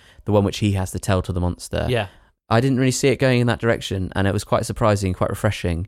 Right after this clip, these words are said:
Speaker 2: Really?
Speaker 1: And that little moment, I thought, "Oh, maybe I've got this film wrong." But then it quickly returns back into sort of its natural,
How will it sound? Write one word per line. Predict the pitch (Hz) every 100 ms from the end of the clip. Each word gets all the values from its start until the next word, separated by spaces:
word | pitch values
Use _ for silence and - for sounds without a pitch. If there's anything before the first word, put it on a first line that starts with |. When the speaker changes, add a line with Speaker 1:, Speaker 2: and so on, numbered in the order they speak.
| -
Speaker 2:
Really? | 190 170
Speaker 1:
And | 107 120
that | 131
little | 131 123
moment, | 120 120 104 -
I | 98
thought, | - 101
"Oh, | 165 117 92 110
maybe | - 127 131 139
I've | 131
got | 131
this | 110 -
film | 131 123
wrong." | 127 92 95 101 _ _ _ _ _ -
But | 117
then | 120 117 113 110 107 _
it | 110 101
quickly | - - 113
returns | 101 - 104 92
back | - 95 -
into | 98 -
sort | 92 98 90
of |
its | 87 - -
natural, | 101 95 - - 92 87